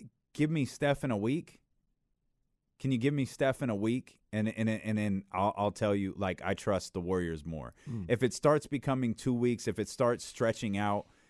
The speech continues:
Speaker 1: into, like, the middle of March, then, like, no. Like, I can't. Um,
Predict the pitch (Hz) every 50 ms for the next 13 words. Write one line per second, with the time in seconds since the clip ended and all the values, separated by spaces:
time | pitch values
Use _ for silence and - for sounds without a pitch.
0 | _ _ _ - 120 120 120 117 113 107 107 - 113 98 95 98 107 117 120 117
1 | 113 107 92 90 95 98 107 113 131 - - 98 113 113 110 107 107 107 - _
2 | _ - 82 101 120 123 117 95 87 123 143 143 117 92 76 67 67 67 - _
3 | _ _ _ - 104 104 - 101 92 - - 143 127 95 71 55 - _ _ _
4 | _ _ _ _ _ _ _ - 90 90 87 85 82 80 78 76 69 65 64 67